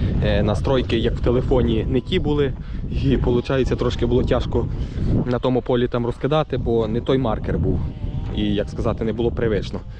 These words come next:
То поки настроїлись, куди, куди що, ось батько попер по навігатору, розсипає. Та й... та й ось так. Ось такий то видон, ось такий то в нас,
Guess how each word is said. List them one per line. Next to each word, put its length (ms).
То 120
поки 240
настроїлись, 600
куди, 220
куди 300
що, 220
ось 200
батько 400
попер 360
по 80
навігатору, 580
розсипає. 600
Та 80
й... 80
та 100
й 80
ось 100
так. 260
Ось 120
такий 260
то 140
видон, 400
ось 160
такий 300
то 140
в 60
нас, 260